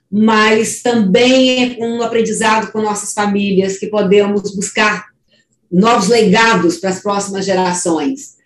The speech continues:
"Os pais jamais se separam do coração do filho."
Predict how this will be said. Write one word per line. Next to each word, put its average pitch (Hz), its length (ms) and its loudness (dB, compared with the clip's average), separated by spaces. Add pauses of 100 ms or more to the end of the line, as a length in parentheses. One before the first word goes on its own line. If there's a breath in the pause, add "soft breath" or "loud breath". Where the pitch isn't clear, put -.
(260)
"Os 185 140 -2
pais 254 320 2
jamais 247 480 2
se - 60 -6
separam 247 680 0
do 226 120 -2
coração 226 480 -2
do 226 100 -4
filho." 180 760 0